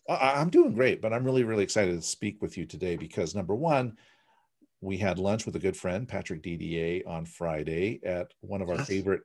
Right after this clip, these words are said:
Speaker 1: hangouts, Red Iguana, and it was absolutely delicious. And while we were there, you told us that you had some pretty interesting weekend plans. And then I saw photographic
Speaker 2: <laughs>
Speaker 1: evidence of those plans coming to fruition on Facebook.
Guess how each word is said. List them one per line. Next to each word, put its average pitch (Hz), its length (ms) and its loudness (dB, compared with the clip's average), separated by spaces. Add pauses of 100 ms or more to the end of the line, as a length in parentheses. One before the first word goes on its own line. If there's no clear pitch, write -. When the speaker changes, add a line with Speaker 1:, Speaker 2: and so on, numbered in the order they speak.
Speaker 1:
hangouts, 95 540 -4
Red 92 160 -2
Iguana, 92 640 -2 (480)
and 92 140 -6
it 92 60 -6
was 85 180 -6
absolutely 92 420 -4
delicious. 90 800 -4
And 92 360 -4
while 131 360 4
we 151 100 6
were 117 160 4
there, 95 240 4
you 95 160 0
told 107 300 -2
us 98 140 -2
that - 120 -4
you 98 140 -4
had 95 160 -4
some 82 260 -8
pretty 120 260 -6
interesting 87 480 -6
weekend 95 460 -2
plans. 82 460 -6
And 98 100 -2
then 127 80 0
I 117 100 0
saw 131 420 2 (580)
photographic 147 580 8
Speaker 2:
<laughs> - 0 -
Speaker 1:
evidence 113 420 6
of 101 80 0
those 98 200 2
plans 107 340 0
coming 107 220 -4
to 95 80 -2
fruition 104 500 -2
on 85 140 -6
Facebook. 98 560 -2